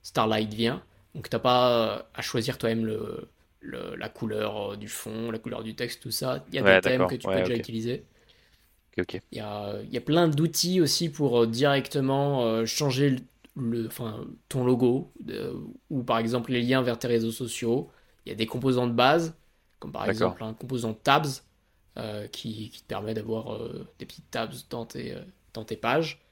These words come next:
Speaker 2: À gau-, sur la gauche, ouais.
Speaker 1: Enfin, plutôt, euh,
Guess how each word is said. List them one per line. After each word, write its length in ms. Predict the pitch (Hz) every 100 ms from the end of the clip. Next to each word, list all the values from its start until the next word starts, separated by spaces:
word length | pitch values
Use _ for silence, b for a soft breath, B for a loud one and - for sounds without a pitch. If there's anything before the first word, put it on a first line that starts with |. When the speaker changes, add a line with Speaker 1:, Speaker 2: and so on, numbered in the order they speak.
| _
Speaker 2:
À 80 | 95
gau-, 80 | -
sur 200 | - -
la 100 | 95
gauche, 320 | 98 104 -
ouais. 120 | 104 104 b _
Speaker 1:
Enfin, 320 | - 127 139 -
plutôt, 480 | - 143 151 156 147
euh, 500 | 120 117 113 110 113